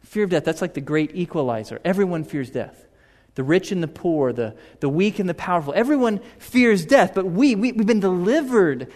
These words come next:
from the fear of death through the promise of the gospel. The co-, gospel declares, "You, you will live forever."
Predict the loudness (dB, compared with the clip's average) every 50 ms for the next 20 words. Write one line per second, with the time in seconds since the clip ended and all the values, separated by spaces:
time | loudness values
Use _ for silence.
0 | -20 -12 -4 0 2 2 2 2 0 -2 -2 0 2 4 4 4 4 4 2 2
1 | 2 0 -2 -2 0 0 -2 -2 -4 -4 -2 -2 0 -2 -2 -4 -4 -2 -2 -2
2 | 0 -2 -2 -2 -2 -4 -6 -6 -6 -6 -6 -6 -8 -10 -12 -10 -8 -4 -4 -4
3 | -4 -6 -8 -8 -8 -8 -8 -8 -8 -6 -4 -2 -4 -4 -4 -10 -18 -20 -20 _
4 | _ _ _ _ -6 -4 -2 0 2 2 2 2 2 2 2 2 2 2 2 2
5 | -2 -8 -6 -4 -2 0 0 -2 -2 -4 -4 -6 -6 -10